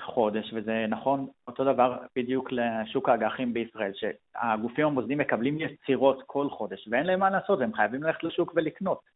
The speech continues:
אז הם קונים גם במחירים שהם לא אוהבים, כי אין להם ברירה. אם אתה מנהל קרן של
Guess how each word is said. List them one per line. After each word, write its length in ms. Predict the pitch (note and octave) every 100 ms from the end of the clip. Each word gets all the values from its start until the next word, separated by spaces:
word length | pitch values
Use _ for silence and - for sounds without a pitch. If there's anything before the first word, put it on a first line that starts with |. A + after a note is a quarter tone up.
| _ _
אז 80 | B2 C#3
הם 120 | C#3+
קונים 280 | C#3+ F#3+ G3
גם 160 | C#3
במחירים 380 | D#3+ D#3 D3 E3
שהם 180 | - D#3
לא 100 | D3+
אוהבים, 240 | C#3+ D#3
כי 240 | - B2 B2
אין 140 | C3+
להם 200 | D3 D3+
ברירה. 280 | B2 A#2+ A#2 - - - _ _ -
אם 100 | B2
אתה 180 | A#2+ D#3+
מנהל 220 | D3+ C#3+
קרן 320 | - C#3+ D3
של 140 | -